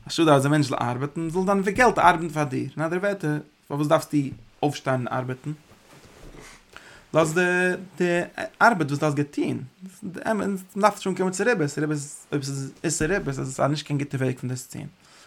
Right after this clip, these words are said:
אבער דער ריכטיקער וועג פון ארבעטן, דער ריכטיקער וועג פון ארבעטן, דברי תורה, לעסקים דברי תורה, איז עס, אה, מען דארף, מען דארף, מען קען נישט,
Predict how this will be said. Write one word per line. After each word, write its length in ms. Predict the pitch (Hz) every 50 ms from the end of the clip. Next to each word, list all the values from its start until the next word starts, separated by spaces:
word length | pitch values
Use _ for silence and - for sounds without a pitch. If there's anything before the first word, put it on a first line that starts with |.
| - - - _ _ -
אבער 140 | 131 139 147
דער 80 | 185
ריכטיקער 240 | 160 - 156 147 147
וועג 140 | 147 156 147
פון 140 | - 135 131
ארבעטן, 440 | 156 185 202 160 147 147 - 139 117 117 - _ _ -
דער 100 | 156 151
ריכטיקער 320 | 151 - - 151 156 151
וועג 140 | 156 151 143
פון 260 | - - 135 143 139 -
ארבעטן, 540 | 151 156 147 143 143 - - 139 135 135 131
דברי 200 | 135 127 135 131
תורה, 240 | - - 165 165
לעסקים 500 | 139 135 131 135 139 135 135 - 147 135
דברי 200 | 127 131 127 127
תורה, 360 | 127 - - 160 156 143 131 123 127 - - _ _ _ - - _ _ - - - - _ _ _ -
איז 80 | 139 131
עס, 120 | 123 127
אה, 140 | 147 151 147
מען 140 | 143 135 135
דארף, 200 | 175 196 190 190 - - -
מען 40 | -
דארף, 180 | 156 185 185 190 - - _ _ _ _ _ _ _ -
מען 100 | 143 -
קען 140 | - 294
נישט, 400 | 294 - - - - _ _ -